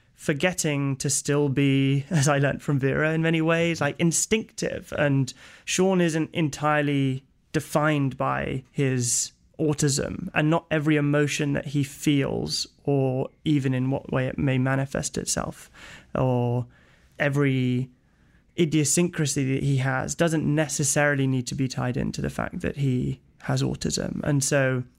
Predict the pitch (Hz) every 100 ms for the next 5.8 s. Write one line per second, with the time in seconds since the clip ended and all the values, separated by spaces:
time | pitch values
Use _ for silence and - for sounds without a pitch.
0 | - 151 143 - 170 170 - 151 139 135
1 | 127 127 127 131 - - 156 139 131 131
2 | - _ _ - - - 180 165 151 143
3 | 139 - - 170 160 156 135 214 208 147
4 | 139 143 143 143 143 190 160 143 143 143
5 | 143 139 135 135 62 - -